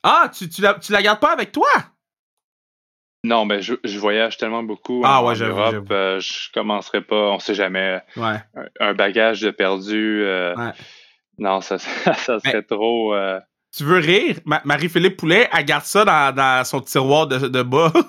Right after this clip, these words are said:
Speaker 1: <laughs> Elle met ça
Speaker 2: Tiroir
Speaker 1: dans son
Speaker 2: de bas ?
Speaker 1: ti-, ouais, son tiroir de chaussettes, elle met sa médaille là-dedans.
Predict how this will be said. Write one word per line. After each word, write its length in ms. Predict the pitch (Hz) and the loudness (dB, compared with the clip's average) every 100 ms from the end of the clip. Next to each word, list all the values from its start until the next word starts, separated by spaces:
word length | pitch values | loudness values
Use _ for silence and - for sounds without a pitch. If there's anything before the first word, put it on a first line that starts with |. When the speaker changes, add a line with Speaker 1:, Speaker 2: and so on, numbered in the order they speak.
| _ | _
Speaker 1:
<laughs> 0 | 220 - _ _ _ _ _ _ _ _ _ _ _ - - - - | -10 -10 _ _ _ _ _ _ _ _ _ _ _ -12 -12 -10 -2
Elle 100 | 143 | 0
met 80 | 160 | 2
ça 60 | |
Speaker 2:
Tiroir 80 | 220 190 | 0 0
Speaker 1:
dans 40 | |
son 100 | 190 | 0
Speaker 2:
de 40 | 170 | 2
bas ? 220 | 131 156 _ _ | 0 0 _ _
Speaker 1:
ti-, 80 | - | 0
ouais, 200 | 156 196 | 2 2
son 140 | 196 165 | 0 -4
tiroir 240 | 185 196 | 0 2
de 80 | 190 | 2
chaussettes, 440 | 175 190 165 220 214 | 2 0 2 0 0
elle 100 | 170 | -2
met 80 | 196 | 0
sa 100 | 190 | 0
médaille 260 | 170 175 180 | 2 2 2
là-dedans. 280 | 156 160 | 0 0